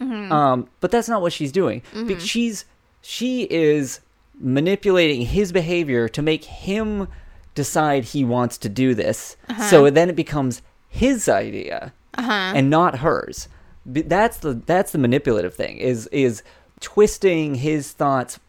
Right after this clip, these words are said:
Speaker 2: to a thing that he was, from a thing he was already fine with,
Speaker 1: Mm-hmm.
Speaker 2: to now turn this into a rivalry that it didn't have to be there. There's, they've already got plenty of rivalry. They don't need more.
Speaker 1: Mm-hmm.
Speaker 2: She is cl-,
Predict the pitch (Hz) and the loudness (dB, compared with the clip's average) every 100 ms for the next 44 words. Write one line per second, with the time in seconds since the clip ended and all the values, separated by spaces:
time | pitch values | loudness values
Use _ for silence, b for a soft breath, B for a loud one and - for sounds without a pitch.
0 | - 131 - 156 135 - 131 190 180 139 | -16 -10 0 2 2 0 -2 -2 -2 -4
1 | - 226 208 - - - 202 180 180 226 | -4 -4 -4 -8 -18 -10 -2 -2 0 -4
2 | 190 180 139 - 196 190 147 - 202 220 | -2 -4 -6 -10 -8 -6 -6 -4 -2 0
3 | 220 135 113 110 - - - 254 262 196 | 0 0 2 0 -2 -16 -8 -4 -2 -4
4 | 185 214 - 185 185 185 170 190 185 160 | -8 -10 0 2 2 0 -2 -6 -4 -4
5 | 170 151 131 110 160 202 135 113 107 87 | -4 -2 -2 2 2 2 2 2 0 0
6 | 104 135 143 127 165 156 160 143 131 180 | 2 2 2 -2 -4 -4 -6 -8 -8 -2
7 | 117 143 208 180 - 233 233 233 196 185 | -2 0 -2 -2 -6 -2 0 0 0 -2
8 | 190 127 113 107 117 107 110 110 131 147 | -2 -4 -4 -2 -4 -4 -4 -4 -4 0
9 | 196 - 156 139 117 170 110 87 - b | -2 -2 -4 -4 -2 -2 0 -4 -8 b
10 | 220 202 190 190 208 160 165 - - 120 | -6 -6 -8 -4 -2 0 0 -2 -8 -8